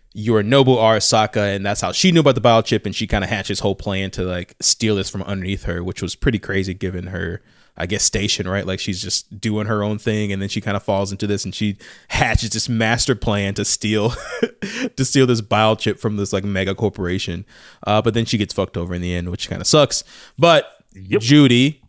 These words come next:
Speaker 1: in relation to her, carries you this mission where we get control of the dollhouse.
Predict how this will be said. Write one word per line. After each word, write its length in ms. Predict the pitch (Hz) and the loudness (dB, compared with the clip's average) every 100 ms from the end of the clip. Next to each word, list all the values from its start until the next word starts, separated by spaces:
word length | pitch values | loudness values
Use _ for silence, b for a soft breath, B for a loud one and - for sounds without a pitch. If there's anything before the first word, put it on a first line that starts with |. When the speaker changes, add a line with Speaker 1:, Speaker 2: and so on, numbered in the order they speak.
| _ _ | _ _
Speaker 1:
in 160 | 95 95 | -8 -6
relation 340 | 92 90 107 | -6 -6 -4
to 120 | 139 120 | 0 2
her, 300 | 117 101 95 | 4 4 2
carries 400 | - 104 101 104 | 0 0 0 -4
you 80 | |
this 200 | 101 92 | -6 -6
mission 280 | 107 107 101 | -4 -4 -4
where 80 | 90 | -6
we 120 | 95 | -6
get 180 | 92 101 | -6 -8
control 260 | - - 95 | -10 -6 -6
of 60 | |
the 80 | 92 | -2
dollhouse. 720 | 104 117 110 117 107 107 - | 2 4 4 4 2 0 -4